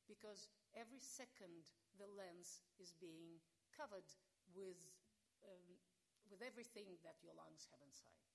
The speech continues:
So you lose your visual field immediately. So constantly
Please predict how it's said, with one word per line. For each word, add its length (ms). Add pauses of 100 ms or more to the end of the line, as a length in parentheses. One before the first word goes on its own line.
(500)
So 160
you 180
lose 800 (120)
your 160 (120)
visual 320 (120)
field 360 (480)
immediately. 760
So 240 (360)
constantly 680